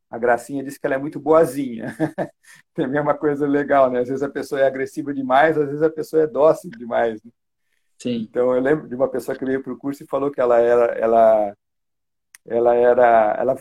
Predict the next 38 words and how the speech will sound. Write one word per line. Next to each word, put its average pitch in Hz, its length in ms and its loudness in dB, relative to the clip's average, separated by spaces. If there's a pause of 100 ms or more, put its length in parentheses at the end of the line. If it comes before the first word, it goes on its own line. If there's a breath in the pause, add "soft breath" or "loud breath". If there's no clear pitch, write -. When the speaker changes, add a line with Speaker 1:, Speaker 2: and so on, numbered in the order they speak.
(100)
Speaker 1:
veio 160 300 2
pro 147 160 -6
curso 160 240 -6
pra 165 120 0
piorar, 170 560 2
porque - 140 -12
ela 135 120 0
era 139 180 2
muito 147 680 -6
boazinha, 135 540 0
as 165 80 -6
pessoas 208 320 -2
passavam 156 460 0
por - 100 -16
cima 135 300 -8
<laughs> - 20 -12
dela, 147 380 4
não 143 120 -6
respeitavam 143 800 0
ela, 147 320 2
né? 131 60 -18 (420 loud breath)
Eu 135 100 0
achei 151 240 -2
curioso 151 500 -2
o 123 40 -8
jeito 123 240 -4
dela, 123 200 0
mas 135 160 -4
é 160 100 2
verdade, 185 480 -4
ela 120 140 -2
era 139 100 -2
uma 165 140 -8
pessoa 170 340 -10
tão 220 200 -2
amorosa, 170 500 6
tão 165 160 0
amorosa, 165 580 -2